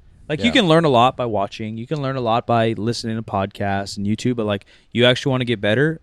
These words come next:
Speaker 1: buy a membership at Barbell Brigade, buy a membership at Game Day, show up.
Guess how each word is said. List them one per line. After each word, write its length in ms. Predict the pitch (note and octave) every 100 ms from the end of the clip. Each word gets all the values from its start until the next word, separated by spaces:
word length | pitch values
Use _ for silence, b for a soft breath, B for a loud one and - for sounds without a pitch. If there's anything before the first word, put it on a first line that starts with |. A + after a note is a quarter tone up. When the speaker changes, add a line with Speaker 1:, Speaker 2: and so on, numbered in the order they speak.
| G#2
Speaker 1:
buy 200 | G2 A#2
a 100 | D3
membership 420 | C3 C#3+ - D#3
at 80 | C#3+
Barbell 260 | G#2 G2 G2
Brigade, 420 | F#2 F#2+ F#2+ -
buy 180 | F#2 G2+
a 80 |
membership 440 | A#2 B2+ C#3+ - -
at 80 | C#3+
Game 240 | A2+ G2+
Day, 240 | G2 F#2+
show 380 | G2 - A2+ C3
up. 240 | A2 G2+